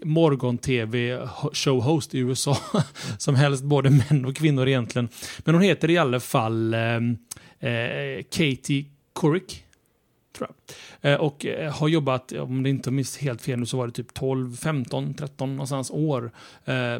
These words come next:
på N B C's The Today Show, vilket är en dagsshow i U S A där man pratar om, eh, nyheter och dagsaktuella händelser, även blandar in såna här lite sköna, "Och en hundvalp hittades på tunnelbanan." <laughs> Och ser jättegulligt, och här är hundvalpen, och så får folk klappa den i studion, ni vet.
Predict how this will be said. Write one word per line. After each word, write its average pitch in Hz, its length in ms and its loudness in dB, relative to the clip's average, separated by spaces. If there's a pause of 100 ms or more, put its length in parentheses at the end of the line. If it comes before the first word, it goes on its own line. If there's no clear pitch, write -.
på 113 400 -4
N 131 220 -4
B 135 100 0
C's 120 420 -4
The 127 100 -6
Today 127 380 -4
Show, 135 340 0 (240)
vilket 165 260 0
är 139 100 4
en 110 120 -6
dagsshow 151 600 -2
i - 20 2
U 120 140 0
S - 140 -2
A 113 120 -4
där 117 80 -8
man 120 140 -6
pratar 120 300 -10
om, 117 140 -12
eh, 127 80 -12
nyheter 147 680 -2
och 143 300 -4
dagsaktuella 131 580 -8
händelser, 127 440 -6
även 117 240 -6
blandar 127 280 -2
in 117 120 -2
såna 131 160 -2
här 107 60 -6
lite 113 180 -10
sköna, 110 380 -2 (320)
"Och - 260 -2
en 120 120 2
hundvalp 175 640 6
hittades 123 460 0
på - 100 -6
tunnelbanan." 110 800 -2
<laughs> 233 880 -6
Och 151 120 0
ser 143 120 0
jättegulligt, 127 560 0
och 123 60 -2
här 135 220 4
är 226 160 6
hundvalpen, 127 600 4
och 123 60 -4
så 147 140 -6
får 180 140 -4
folk 147 280 -2
klappa - 280 -4
den 104 100 0
i 120 40 0
studion, 107 340 -4
ni 143 60 0
vet. 131 200 0